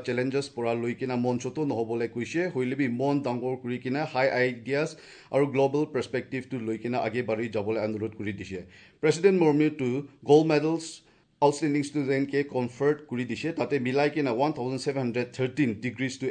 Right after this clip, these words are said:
এৱাৰ্ড কৰি দিছে আলাগ আলাগ ডিচিপ্লিনছতে। টুৱেণ্টি ফিফ্থ ডক্টৰ টি আউ ট্ৰফি ইণ্টাৰ ডিষ্ট্ৰিক্ট ফুটবল চেম্পিয়নশ্বিপ টুৱেণ্টি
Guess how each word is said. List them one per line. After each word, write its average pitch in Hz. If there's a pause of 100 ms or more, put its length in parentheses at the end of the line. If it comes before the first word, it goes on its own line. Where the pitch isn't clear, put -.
এৱাৰ্ড 117
কৰি 120
দিছে 147 (140)
আলাগ 117 (100)
আলাগ 113 (100)
ডিচিপ্লিনছতে। 98 (1000)
টুৱেণ্টি 202
ফিফ্থ - (320)
ডক্টৰ 139 (100)
টি 165 (100)
আউ 143 (100)
ট্ৰফি 135 (220)
ইণ্টাৰ 160 (100)
ডিষ্ট্ৰিক্ট 139
ফুটবল 127 (120)
চেম্পিয়নশ্বিপ 123 (100)
টুৱেণ্টি 135